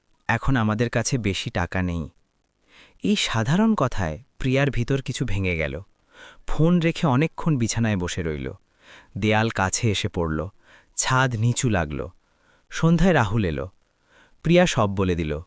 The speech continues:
ফোন, মায়ের কথা, টাকার কথা। বলতে বলতে আবার কাঁদল। "আমি আর বোঝা হতে চাই না।" রাহুল চুপচাপ শুনল, তারপর বলল, "যদি আরেকবার চেষ্টা করতে চাও, রাস্তা বের করা যায়।" প্রিয়া তাকালো।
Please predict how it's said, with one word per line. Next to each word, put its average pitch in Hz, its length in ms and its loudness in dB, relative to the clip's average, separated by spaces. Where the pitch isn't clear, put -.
ফোন, 117 420 2
মায়ের 98 380 0
কথা, 101 360 0
টাকার 98 380 -2
কথা। 90 360 -4
বলতে 175 240 4
বলতে 208 260 4
আবার 113 280 4
কাঁদল। 76 400 -4
"আমি 175 280 6
আর 196 80 6
বোঝা 131 360 4
হতে 113 220 2
চাই 87 220 -2
না।" 78 220 -6
রাহুল 131 360 4
চুপচাপ 151 400 0
শুনল, 120 400 0
তারপর 143 320 4
বলল, 156 340 2
"যদি 180 300 4
আরেকবার 160 460 4
চেষ্টা 202 340 2
করতে 208 300 2
চাও, 240 240 2
রাস্তা 120 380 2
বের 101 160 2
করা 87 220 0
যায়।" 85 220 -2
প্রিয়া 156 240 6
তাকালো। 104 440 0